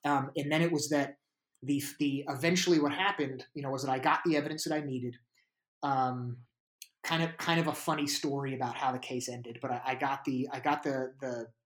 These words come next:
the info that I needed. And once the case was done, um, this is a good spoiler for if you haven't seen the documentary. The, the U S Attorney's Office went in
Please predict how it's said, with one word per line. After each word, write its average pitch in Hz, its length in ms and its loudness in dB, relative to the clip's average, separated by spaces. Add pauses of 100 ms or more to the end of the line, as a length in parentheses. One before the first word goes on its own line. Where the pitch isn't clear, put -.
(160)
the 143 60 -4
info 151 320 -2
that 143 120 0
I 123 100 -2
needed. 135 440 -2 (480)
And 127 340 -4
once 160 320 2
the 190 100 0
case 175 360 4
was 123 180 -2
done, 123 420 -2 (760)
um, 135 240 2
this 156 180 2
is 160 100 4
a 143 220 4
good 165 280 8
spoiler 117 680 -2 (600)
for 127 200 -2
if 120 100 -6
you 131 80 0
haven't 131 280 2
seen 135 160 -6
the 117 80 -6
documentary. 113 640 -6 (440)
The, 131 400 -2
the 131 100 0 (140)
U 190 180 0
S 233 180 2
Attorney's 196 540 0
Office - 440 -8
went 165 200 2
in 113 240 -4